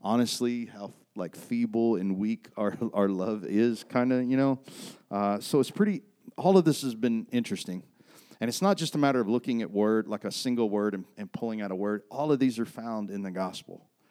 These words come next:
right? All of these, working on our tongue, that's all over James. Everybody knows that working, uh, on the tongue is a, is a big issue for a Christian. How we talk and how we behave ourselves is, is huge because it represents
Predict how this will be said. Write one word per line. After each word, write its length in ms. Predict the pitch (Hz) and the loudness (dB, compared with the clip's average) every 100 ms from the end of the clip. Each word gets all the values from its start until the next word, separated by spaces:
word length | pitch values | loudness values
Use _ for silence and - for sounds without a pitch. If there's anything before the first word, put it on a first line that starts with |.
| _ - | _ -8
right? 300 | 110 131 - _ - - _ | -4 -4 -6 _ -20 -20 _
All 120 | 135 156 | -2 0
of 80 | |
these, 180 | 107 92 | 0 0
working 340 | 113 147 151 135 | 0 0 0 2
on 120 | 131 | 0
our 80 | 123 | 0
tongue, 240 | - 135 | -4 -4
that's 180 | 120 - | -4 -4
all 220 | 131 127 | -2 -2
over 180 | 127 104 | -4 -8
James. 460 | - 87 87 90 | -10 -14 -14 -10
Everybody 400 | 123 131 120 120 | -8 -2 0 0
knows 280 | 107 110 104 | 0 0 -2
that 220 | - 95 - | -4 -4 0
working, 380 | 104 - 107 | 0 0 -4
uh, 300 | 101 95 82 101 | -4 -6 -8 -8
on 140 | 98 | -6
the 80 | 95 | -6
tongue 300 | 87 - 104 | -6 -8 -6
is 100 | 95 | -6
a, 60 | 92 | -8
is 180 | 95 | -6
a 80 | 95 | -8
big 220 | 85 107 | -6 -4
issue 200 | 104 - | -6 -8
for 140 | 104 95 | -10 -10
a 60 | |
Christian. 340 | 87 113 - 90 | -6 -6 -6 -10
How 180 | 90 110 | -8 -6
we 120 | 104 | -6
talk 340 | - 110 110 | -6 -8 -8
and 80 | 92 | -12
how 140 | 101 | -14
we 160 | 101 92 - - - _ | -12 -12 -16 -20 -20 _
behave 340 | 98 90 113 | -10 -6 -4
ourselves 480 | 98 95 - 98 95 | -4 -4 -2 -2 -2
is, 180 | 95 - | -8 -8
is 120 | - 95 | -8 -8
huge 360 | - 127 92 | 0 0 0
because 240 | 101 104 98 | -4 -6 -6
it 100 | 95 | -4
represents 560 | 101 104 95 98 - | -6 -8 -10 -12 -12